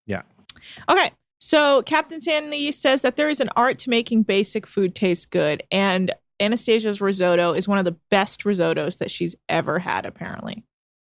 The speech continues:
Speaker 2: And the main primary asks Hannah to join, join them for Thanksgiving 'cause their son likes her. And she says she's too exhausted and doesn't have time to fuck his son. And the guests love the homemade gnocchi, and Captain Sandy loves to hear it.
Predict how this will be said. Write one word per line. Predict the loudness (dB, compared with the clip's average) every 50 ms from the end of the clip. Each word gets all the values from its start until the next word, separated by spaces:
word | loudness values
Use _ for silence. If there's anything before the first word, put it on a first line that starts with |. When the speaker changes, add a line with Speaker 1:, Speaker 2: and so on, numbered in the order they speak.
| _ _ _ _ _ _ _ _ _ _ _ _ _ _ _ _ _ 0
Speaker 2:
And | 2 2
the | 4 4
main | 4 2 2 0
primary | 0 0 0 2 2 2 0 0 2
asks | 2 2 0 0 -2 -4 -2
Hannah | 0 0 0 0 0 -2
to | -4 -6 -10
join, | -4 0 0 2 0 0 -2 -6 -4
join | 0 2 2 2 2 2
them | 0 0 0
for | -2 -4 -2
Thanksgiving | 0 2 2 2 2 -2 -2 -2 0 0 0 0 0 0 0 -2 -4 -4 -8 -6
'cause | -2 0 2 2 2 2 2 0 -2 -4 -2
their | 0 0 0
son | 0 0 0 2 2 2 2
likes | 2 2 0 0 -2 -4 -2
her. | 0 0 0 0
And | -2 0 0 -2 -2
she | -2 -2
says | -2 0 0 0 0 -2
she's | -6 -6 -6 -4
too | -4 -2 -2 -2
exhausted | -2 0 0 0 0 0 -2 -4 -2 0 0 0
and | 2 0
doesn't | 0 0 0 -2
have | -2 -4
time | -4 -6 -6 -4 -6
to | -6 -8
fuck | -8 -6 -6 -6 -4 -4
his | -4 -6 -4
son. | -4 -6 -4 -4 -4 -4 -6 -8 _ _ _ _ _ _ _ _ _ _ _ _ _ _ -4
And | 0 2 2 4
the |
guests | 4 4 2 2 2 0
love | 2 2 2 2 2
the | 0 0 0
homemade | 0 0 0 2 2 0 2 0
gnocchi, | 0 0 0 -2 -4 -4 -4 -2 0
and | 0 0 0 -2
Captain | 0 -2 -2 -2 -2 -2 -2
Sandy | 0 2 2 2 2 2 0 -2
loves | -2 -4 -2 -2 -2 0 0 0 0 0 -2 -4 -8
to | -4 -2 0
hear | 0 2 2 4 4
it. | 4 2 2 0